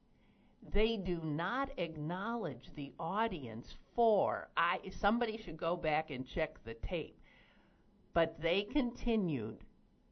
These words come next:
just looking at each other for, I'd say,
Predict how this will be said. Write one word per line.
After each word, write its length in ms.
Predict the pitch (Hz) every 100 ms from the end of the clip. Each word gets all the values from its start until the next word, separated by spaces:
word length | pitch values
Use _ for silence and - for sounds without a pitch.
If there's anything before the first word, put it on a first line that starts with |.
| -
just 460 | 208 190 185 - - 165
looking 460 | 220 - 208 202 -
at 260 | 180 170 170
each 340 | 180 165 - -
other 500 | 175 175 104 117 147 - _ _ _ _ _ _ _ - - -
for, 440 | 196 196 185 180
I'd 340 | 185 220 269 226 -
say, 440 | 220 202 190 175